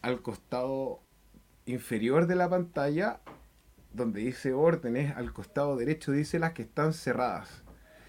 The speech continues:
Y ahí tú vas a poder tener certeza de que las órdenes estén cerradas y estén listas.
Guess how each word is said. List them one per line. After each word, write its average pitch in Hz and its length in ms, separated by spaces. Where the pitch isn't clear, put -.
Y 127 80
ahí 147 160
tú 180 160
vas 175 220
a 165 100
poder 156 280
tener 160 340
certeza 170 600
de 143 140
que 143 100
las 127 160
órdenes 156 380
estén 156 400
cerradas 151 480
y 156 60
estén 139 420
listas. - 500